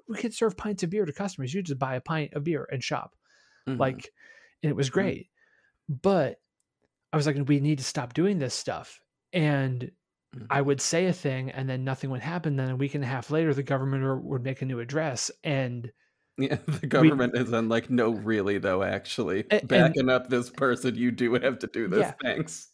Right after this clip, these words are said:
Speaker 1: And, and then suddenly, you know, three months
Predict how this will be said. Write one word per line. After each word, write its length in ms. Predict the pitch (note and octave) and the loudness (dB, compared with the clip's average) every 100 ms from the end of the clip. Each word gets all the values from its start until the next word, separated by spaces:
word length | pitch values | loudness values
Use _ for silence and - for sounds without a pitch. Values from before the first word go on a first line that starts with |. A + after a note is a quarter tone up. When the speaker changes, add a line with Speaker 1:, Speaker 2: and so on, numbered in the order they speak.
| - | -2
Speaker 1:
And, 340 | E3+ D#3+ D#3+ - | 2 2 0 0
and 160 | E3 | 0
then 160 | D#3+ D3+ | 0 -2
suddenly, 800 | - D3+ D3 D3+ D3 C#3+ C#3 - - | 0 -2 -2 -2 -2 -2 -4 -8 -8
you 160 | E3 D#3 | -2 0
know, 380 | C#3+ C3 C3 | 0 -2 -4
three 300 | B2 - D#3 | -6 -4 0
months 320 | D3 C#3 C3 | 2 0 -2